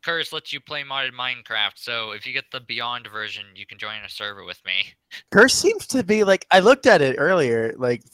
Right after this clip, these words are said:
Speaker 2: as far as for Feed the Beast stuff, it actually fucking redirects you to Curse. 'Cause it's actually so simple.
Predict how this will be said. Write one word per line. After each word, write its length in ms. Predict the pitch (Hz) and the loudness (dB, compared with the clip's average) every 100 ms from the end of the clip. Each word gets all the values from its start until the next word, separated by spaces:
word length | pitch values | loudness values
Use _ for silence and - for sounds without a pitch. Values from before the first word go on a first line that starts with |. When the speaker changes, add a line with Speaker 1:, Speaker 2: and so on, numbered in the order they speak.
| - | -2
Speaker 2:
as 180 | 139 | -2
far 240 | - 190 208 | 6 8 8
as 120 | 175 | 6
for 140 | - | -2
Feed 300 | 131 156 147 | -4 -4 -4
the 60 | 117 | -4
Beast 280 | 104 131 - | -4 -2 0
stuff, 220 | 123 104 | 0 0
it 100 | 117 | 6
actually 320 | 143 156 139 | 6 6 2
fucking 280 | 120 135 120 | 0 -2 -2
redirects 540 | 107 131 104 123 - | -4 -4 -2 -4 -4
you 100 | - | -8
to 260 | 107 - 135 | -8 -10 -10
Curse. 600 | - - 110 - - - - _ _ _ _ _ _ _ | -6 -2 -2 0 -2 -2 -8 _ _ _ _ _ _ _
'Cause 160 | 151 | -4
it's 240 | 127 - - | -2 -4 -2
actually 300 | 120 147 135 | -2 -2 -4
so 120 | 127 | -4
simple. 380 | 107 104 95 | -6 -8 -10